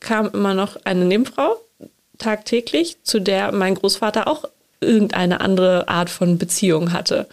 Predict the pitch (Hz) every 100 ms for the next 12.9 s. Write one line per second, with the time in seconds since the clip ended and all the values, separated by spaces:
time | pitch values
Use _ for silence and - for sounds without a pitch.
0 | - - - - - _ 208 185 180 180
1 | 165 170 185 208 196 190 175 - 175 170
2 | 254 277 262 262 262 269 269 - 214 208
3 | 208 - - 196 196 202 190 208 294 -
4 | 208 190 220 202 190 208 - 220 214 -
5 | - 208 185 180 - 202 - 214 220 214
6 | - 214 208 370 190 170 - 165 170 196
7 | 202 185 180 170 - 180 180 175 185 196
8 | - - - - - - _ - 95 185
9 | - - 76 - - - 185 185 175 175
10 | 165 151 - - 185 214 262 - 311 311
11 | 254 226 214 214 208 208 220 220 - 220
12 | 220 220 233 240 226 - 262 - -